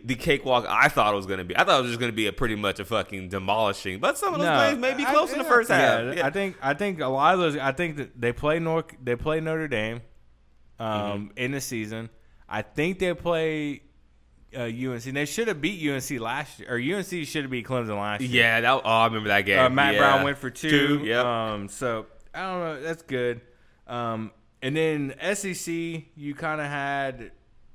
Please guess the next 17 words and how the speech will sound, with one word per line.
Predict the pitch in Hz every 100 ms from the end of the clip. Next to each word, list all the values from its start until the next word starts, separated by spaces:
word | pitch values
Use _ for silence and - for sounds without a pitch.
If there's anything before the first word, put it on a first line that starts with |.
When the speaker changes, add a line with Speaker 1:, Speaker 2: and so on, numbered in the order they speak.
| -
Speaker 2:
ho | 120 143 143
hum. | 143 139 139 135 131 -
You | 120 139
had | 143
Florida | 135 135 131 135 127
hang | 135 127
fifty. | 104 - 127 - 131 123 120 - _ - - -
They | 110
cover | - 139 135
the | 131
spread. | 117 - 120 117 113 110
Their | 110
defense | 92 131 160 160 151 135 -
suspect. | - - - 151 143 - 131 127 -
I'll | 110 113
admit | 113 120 120
that. | 120 117 117 -